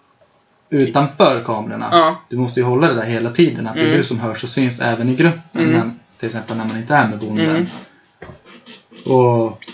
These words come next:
Speaker 1: fast man ändå är sig själv då, såklart.
Speaker 2: Mm.
Speaker 1: Man får inte,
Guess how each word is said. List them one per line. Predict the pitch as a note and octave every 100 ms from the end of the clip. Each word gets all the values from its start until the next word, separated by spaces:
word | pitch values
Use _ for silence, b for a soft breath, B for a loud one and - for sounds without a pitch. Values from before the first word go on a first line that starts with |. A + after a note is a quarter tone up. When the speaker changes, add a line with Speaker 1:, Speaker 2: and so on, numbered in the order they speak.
| - _ _ -
Speaker 1:
fast | C3+
man | A#2+ A2+
ändå | A#2
är | A#2
sig | -
själv | C#3+ A2+ G#2
då, |
såklart. | F#2+ - -
Speaker 2:
Mm. | D#3+
Speaker 1:
Man | F3+
får | A#2+
inte, | A2 - - - A2